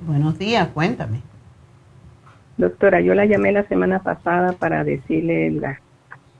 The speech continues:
Speaker 2: lo que yo sentía. Yo tengo una condición que es Parkinson y usted me mandó unos suplementos y entre esos me mandó el cinco H T P, pero ese me hace doler el estómago.
Speaker 1: ¿Verdad? Qué raro.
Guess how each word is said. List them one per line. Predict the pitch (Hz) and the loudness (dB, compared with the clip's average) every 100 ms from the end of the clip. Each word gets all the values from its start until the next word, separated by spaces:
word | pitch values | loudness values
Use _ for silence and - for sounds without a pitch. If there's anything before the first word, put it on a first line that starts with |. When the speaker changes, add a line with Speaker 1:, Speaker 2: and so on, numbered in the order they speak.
| _ _ _ - | _ _ _ -6
Speaker 2:
lo | 151 | -2
que | 156 156 | 0 2
yo | 156 | 2
sentía. | 165 160 - 165 156 | 2 0 0 0 2
Yo | 147 | 0
tengo | 156 156 156 - - - | 2 2 0 -4 -20 -14
una | 196 185 170 | -6 -2 -2
condición | 170 160 143 160 151 | 0 0 0 2 0
que | 151 156 | 0 -6
es | |
Parkinson | - 160 - 156 139 151 | 0 0 2 0 0 0
y | 139 | 0
usted | 151 | 2
me | 156 | 2
mandó | 156 147 151 | 2 2 2
unos | 156 160 156 | 2 2 0
suplementos | 165 - 151 170 170 175 147 | -4 -2 2 2 2 2 0
y | 139 | 0
entre | 139 - 156 160 | 0 0 2 2
esos | 165 - 202 - - | 0 0 -2 -4 -8
me | - 165 | -4 0
mandó | 147 147 160 | 0 2 2
el | 160 160 160 - | 2 0 -2 -4
cinco | 156 156 160 151 | 0 0 2 -2
H | 156 - 160 | -2 -4 -4
T | 160 | -4
P, | - 165 - | -2 -4 -2
pero | 147 156 | -2 -2
ese | 156 170 | 0 0
me | 165 151 151 - - | 2 0 -4 -10 -6
hace | 143 165 | -2 2
doler | 160 147 156 | 2 4 2
el | 156 | 2
estómago. | 139 - 156 143 123 147 - - - - - | -2 -2 0 0 -2 -8 -20 -20 -20 -20 -6
Speaker 1:
¿Verdad? | 185 208 208 233 254 359 466 466 | 2 4 6 6 8 8 6 2
Qué | 392 381 | 2 4
raro. | 370 392 415 247 156 143 | 8 8 8 4 4 0